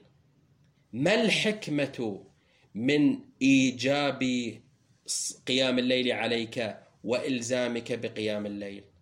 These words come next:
لأننا سنلقي عليك قولا ثقيلا. فنحن لم نوجب عليك قيام الليل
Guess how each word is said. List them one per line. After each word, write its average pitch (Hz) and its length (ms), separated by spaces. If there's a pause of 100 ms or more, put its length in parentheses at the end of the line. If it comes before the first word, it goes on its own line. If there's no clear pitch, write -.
(400)
لأننا 185 920
سنلقي 220 560
عليك 151 340
قولا 120 400
ثقيلا. 95 580 (2250)
فنحن 151 540
لم 185 400
نوجب 208 480
عليك 170 580 (380)
قيام 139 480
الليل 135 800